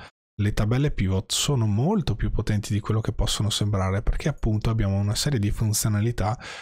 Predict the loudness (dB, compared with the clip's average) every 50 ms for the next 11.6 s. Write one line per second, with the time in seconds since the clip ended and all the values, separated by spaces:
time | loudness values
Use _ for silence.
0 | -18 -20 -18 _ -2 0 0 2 2 2 2 2 2 0 0 0 0 0 0 0
1 | 0 0 0 0 2 2 0 2 2 2 2 2 2 0 0 -2 -2 -2 0 0
2 | 2 0 2 0 2 0 0 0 0 0 2 0 0 0 0 0 0 2 2 0
3 | 0 0 0 0 0 0 -2 -2 -2 -2 -2 -2 -2 -2 -2 -2 -2 0 -2 0
4 | -2 -2 0 -2 -2 -2 -2 -4 -4 -2 -2 -2 0 -2 -2 0 0 -2 0 -2
5 | -2 -4 -2 0 0 0 0 -2 -4 -8 -16 -20 _ _ _ _ -8 -4 -4 -2
6 | 0 0 0 2 0 0 -2 -2 -2 0 0 0 0 0 0 0 0 0 0 0
7 | 0 -2 -2 -2 -2 0 0 0 0 0 0 0 0 0 0 -2 0 0 0 0
8 | 0 0 0 0 0 0 0 0 0 -2 0 -2 -2 -2 0 -2 -2 -2 -4 -4
9 | -2 -2 -2 -4 -4 -4 -4 -2 -2 -2 -2 -4 -4 -6 -8 -6 -6 -4 -2 0
10 | 0 0 0 0 0 -2 -2 -2 -2 -2 -2 -2 -2 0 0 0 2 0 0 0
11 | 0 0 0 0 0 0 0 0 0 0 0 -2